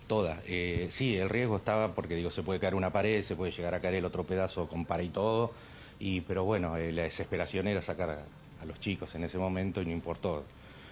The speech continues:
Eh, yo empujé un pedazo de pared para el lado, que da un pasillo, digamos, y la toqué, estaba floja, la empujé y, y seguía la rajadura, la volví a empujar y no, ya vi que no la volteaba y seguí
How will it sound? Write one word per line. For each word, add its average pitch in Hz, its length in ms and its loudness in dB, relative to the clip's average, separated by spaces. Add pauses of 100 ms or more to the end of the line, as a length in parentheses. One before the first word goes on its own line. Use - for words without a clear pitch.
(160)
Eh, 80 260 -6
yo 107 140 0
empujé 98 360 2
un 104 120 2
pedazo 98 300 2
de 92 60 0
pared 98 220 2
para 95 160 2
el 104 120 4
lado, 120 360 4 (640)
que 90 120 0
da 92 80 4
un 90 100 0
pasillo, 104 480 0
digamos, 104 440 2
y 87 240 -2
la 87 120 0
toqué, 90 240 -2
estaba 92 220 0
floja, 107 300 2
la 95 60 2
empujé 101 520 0 (480)
y, 90 220 -4 (160)
y 95 120 -4
seguía 101 340 2
la 98 120 4
rajadura, 110 560 4
la 98 100 4
volví 101 240 4
a - 20 6
empujar 117 360 2
y 120 100 2
no, 98 100 0
ya 92 160 0
vi 98 140 2
que 98 100 0
no 104 100 2
la 107 100 4
volteaba 107 520 4
y 107 100 2
seguí 92 320 -2